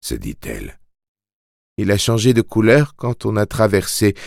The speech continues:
mais pas de beaucoup. » Sur l'écran en noir et blanc au-dessus de la console, le visage de la femme se tordit de souffrance.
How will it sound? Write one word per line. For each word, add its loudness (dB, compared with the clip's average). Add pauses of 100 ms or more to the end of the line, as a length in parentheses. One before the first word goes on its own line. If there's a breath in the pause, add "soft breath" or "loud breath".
(680 loud breath)
mais 0
pas 2
de -6
beaucoup. » -6 (1200)
Sur 0
l'écran 4
en 4
noir 4
et 2
blanc 2
au-dessus -2
de -4
la -6
console, -4 (720 loud breath)
le 0
visage 2
de 4
la 4
femme 0
se -2
tordit -4
de -10
souffrance. -10